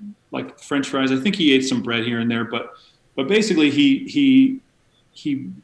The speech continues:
managed the macronutrient content, the breakdown, and he managed the calories. And the doctor that he went and did his checkups during the videos, like, uh, was like, "I don't support you doing this. I don't, I, I don't,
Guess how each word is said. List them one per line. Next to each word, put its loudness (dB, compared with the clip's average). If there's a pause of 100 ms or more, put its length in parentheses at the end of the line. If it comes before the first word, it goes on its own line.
(300)
managed 2
the -2
macronutrient 0
content, -4
the -10
breakdown, -4 (380)
and -6
he 4
managed 6
the -10
calories. -4 (540)
And 2
the 6
doctor 2
that 2
he 2
went 2
and -2
did 4
his -2
checkups -4
during 4
the 6
videos, 0
like, -8
uh, -12 (120)
was -12
like, -8 (520)
"I -8
don't -6
support -2
you -2
doing 2
this. -2
I -6
don't, -6
I, -6
I -4
don't, -6